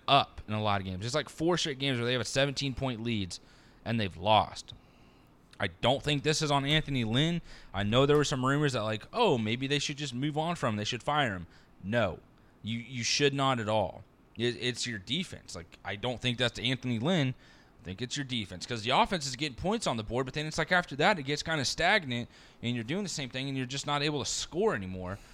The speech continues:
The Broncos come back. Again, back to the Chargers, though, it's like the mental mistakes are what's killing them.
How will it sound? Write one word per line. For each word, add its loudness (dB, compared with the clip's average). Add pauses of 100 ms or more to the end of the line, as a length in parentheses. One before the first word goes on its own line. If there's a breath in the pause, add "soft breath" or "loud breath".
(240 loud breath)
The -8
Broncos 0
come -4
back. 0 (360 loud breath)
Again, -2
back 2
to -6
the -6
Chargers, 0
though, -2
it's -4
like -8 (100)
the -2
mental 0
mistakes -4
are -2
what's -6
killing -6
them. -18